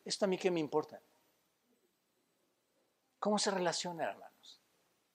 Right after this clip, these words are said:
¿Dejas, la primera pregunta sería, ¿dejas que Dios controle tu vida? ¿Haces algún plan? Y, y si haces algún plan,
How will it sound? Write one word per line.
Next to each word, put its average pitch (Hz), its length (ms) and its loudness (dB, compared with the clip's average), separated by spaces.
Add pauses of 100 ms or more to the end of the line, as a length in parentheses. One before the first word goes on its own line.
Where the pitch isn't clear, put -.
(880)
¿Dejas, 202 720 12 (240)
la 160 100 4
primera 202 300 8
pregunta 190 380 6
sería, 165 440 10 (200)
¿dejas 170 420 8
que 156 160 2
Dios 147 260 2
controle 147 540 2
tu 127 180 -6
vida? 127 300 -4 (4000)
¿Haces 170 360 12
algún 165 420 6
plan? 175 340 10 (880)
Y, 151 140 0
y 156 160 -4
si 147 180 6
haces 170 220 8
algún 165 240 4
plan, 170 240 8